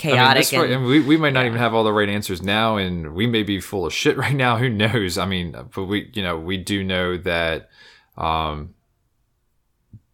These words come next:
Speaker 1: there is definitely something, you know, wrong in, in society right now, and, and, you know, there, there needs to be change, and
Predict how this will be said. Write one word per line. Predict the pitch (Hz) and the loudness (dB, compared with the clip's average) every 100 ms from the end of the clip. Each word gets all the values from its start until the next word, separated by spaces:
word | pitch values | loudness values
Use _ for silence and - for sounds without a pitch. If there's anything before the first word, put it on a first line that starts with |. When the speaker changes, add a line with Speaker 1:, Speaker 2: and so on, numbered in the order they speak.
| _ | _
Speaker 1:
there | 117 95 87 | 0 0 0
is | 85 87 | -4 -6
definitely | 98 87 92 90 85 82 - - _ _ _ _ _ _ _ | -4 -4 -4 -4 -4 -8 -12 -20 _ _ _ _ _ _ _
something, | - - 98 82 90 87 85 80 60 | -8 -4 -4 -2 -4 -4 -6 -10 -8
you | |
know, | 90 78 | -6 -6
wrong | 76 85 80 85 | -2 -2 -2 -4
in, | 80 73 | -8 -10
in | - 78 | -10 -10
society | 80 92 - 78 78 80 | -8 -6 -4 -4 -4 -4
right | 78 69 | -6 -8
now, | 73 78 76 | -8 -6 -6
and, | 78 73 | -8 -12
and, | 76 78 85 _ _ | -12 -12 -14 _ _
you | - 87 | -12 -8
know, | 78 78 | -6 -8
there, | 80 90 82 | -6 -4 -4
there | 76 85 | -4 -6
needs | 82 82 - | -6 -8 -8
to | |
be | 80 76 | -10 -10
change, | - 80 76 80 78 | -8 -8 -8 -8 -6
and | 82 80 78 | -6 -6 -8